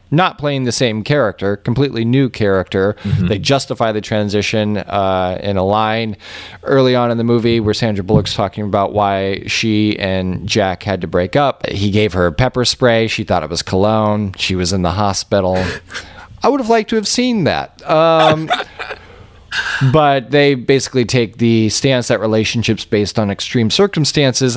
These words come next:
Speaker 1: never work out.
Speaker 2: Yep.
Speaker 1: Um, they say it several times throughout the movie. But when Jason Patric came on, he, he only came on, uh, he said, "I'll, I'll,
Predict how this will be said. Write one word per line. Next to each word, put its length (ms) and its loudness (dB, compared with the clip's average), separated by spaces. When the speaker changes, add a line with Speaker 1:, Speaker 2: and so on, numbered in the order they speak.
Speaker 1:
never 480 4
work 340 -2
out. 520 -2
Speaker 2:
Yep. 220 0
Speaker 1:
Um, 440 -2
they 100 0
say 300 0
it 120 -2
several 340 0
times 380 -4
throughout 220 0
the 80 -6
movie. 360 2
But 420 0
when 120 -2
Jason 320 0
Patric 380 -2
came 260 -2
on, 340 0
he, 560 0
he 200 4
only 200 2
came 360 -2
on, 640 0
uh, 520 2
he 120 -4
said, 220 2
"I'll, 380 2
I'll, 280 0